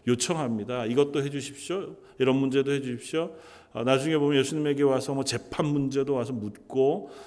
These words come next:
어, 뭐 상속 문제도 와서 묻는 그들에게 예수님에게, 어, 대답합니다. "내가 그런 문제를 해결하기 위하여 너희에게 온 것이 아니다."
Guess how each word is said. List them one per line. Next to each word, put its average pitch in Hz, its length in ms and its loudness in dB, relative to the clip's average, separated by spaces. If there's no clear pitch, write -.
어, 127 260 2
뭐 127 100 0
상속 214 420 0
문제도 151 340 -2
와서 131 200 -2
묻는 120 520 0
그들에게 120 560 -2
예수님에게, 107 600 -6
어, 80 120 -16
대답합니다. 92 680 -10
"내가 143 220 4
그런 147 300 4
문제를 180 460 2
해결하기 139 500 -6
위하여 113 220 -4
너희에게 98 400 -6
온 78 200 -10
것이 80 240 -14
아니다." 73 560 -20